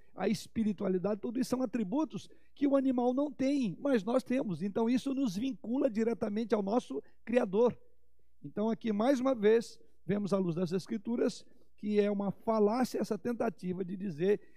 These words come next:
que a religião, religiosidade é invenção, que o ser humano não é religioso. O fato de sermos produtos, não de um processo aleatório,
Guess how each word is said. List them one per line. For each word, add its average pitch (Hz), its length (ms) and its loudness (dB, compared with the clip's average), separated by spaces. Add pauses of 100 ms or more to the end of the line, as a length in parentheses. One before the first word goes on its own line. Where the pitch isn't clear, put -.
(180)
que 208 400 0
a 180 320 -2
religião, 208 640 0
religiosidade 180 680 2
é 196 60 4
invenção, 202 680 -2 (340)
que 202 120 -6
o 196 80 0
ser 202 220 2
humano 196 280 -2
não 190 180 -2
é 165 60 0
religioso. 151 640 -2 (420)
O 180 80 -4
fato 302 320 0
de 269 140 -6
sermos 220 340 2
produtos, 185 840 0
não 269 380 -2
de 339 100 -8
um 269 80 -8
processo 202 640 0
aleatório, 196 720 2